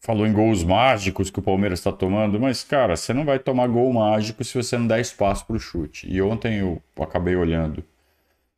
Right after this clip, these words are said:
depois com mais calma, o lance do gol deles. Sabe quem falhou, né, no gol deles? Além do Everton, que tava adiantado.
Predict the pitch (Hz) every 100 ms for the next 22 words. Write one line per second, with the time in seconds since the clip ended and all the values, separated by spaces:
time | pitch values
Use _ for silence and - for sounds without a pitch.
0 | _ - - 90 - 87 85 82 - 87
1 | 85 82 87 87 - 90 87 87 92 120
2 | 127 78 - - - _ _ _ _ _
3 | _ _ _ _ _ _ _ _ _ _
4 | _ _ - 131 - 143 135 147 143 113
5 | 90 90 92 90 90 87 85 80 - -
6 | - - - 92 95 104 95 95 104 104
7 | 98 - 95 - 98 101 98 104 104 95
8 | 82 80 71